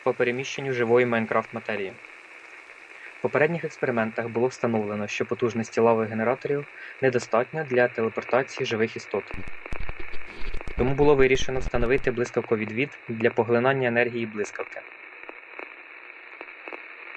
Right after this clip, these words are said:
Виконую перевірку всіх компонентів телепорту. При огляді не виявлено ніяких дефектів.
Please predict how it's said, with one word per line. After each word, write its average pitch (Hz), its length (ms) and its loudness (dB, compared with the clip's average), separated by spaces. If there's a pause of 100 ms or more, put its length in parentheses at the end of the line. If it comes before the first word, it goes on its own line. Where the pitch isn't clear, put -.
(340)
Виконую 151 400 6
перевірку 135 480 4
всіх - 340 -2
компонентів 123 600 4
телепорту. 107 580 2 (1700)
При 127 120 6
огляді 151 400 4
не 135 120 0
виявлено 139 380 2
ніяких 123 480 -2
дефектів. - 460 -4